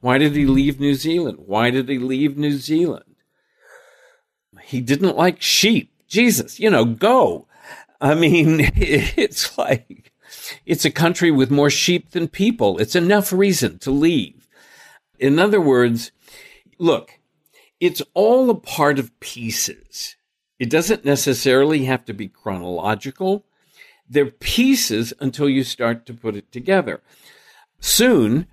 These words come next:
we will probably sit down and have each of you go through the events that you now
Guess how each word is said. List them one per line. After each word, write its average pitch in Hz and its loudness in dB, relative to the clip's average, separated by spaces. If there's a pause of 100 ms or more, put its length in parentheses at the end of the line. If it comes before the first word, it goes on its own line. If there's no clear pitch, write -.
(480)
we 139 2
will 123 2
probably 135 0
sit 117 -4
down 110 -4 (100)
and 110 0
have 131 -2
each 156 -4
of 139 0
you 127 2
go 120 2
through 117 0
the 110 0
events 113 -2
that 131 -2
you 120 2
now 113 2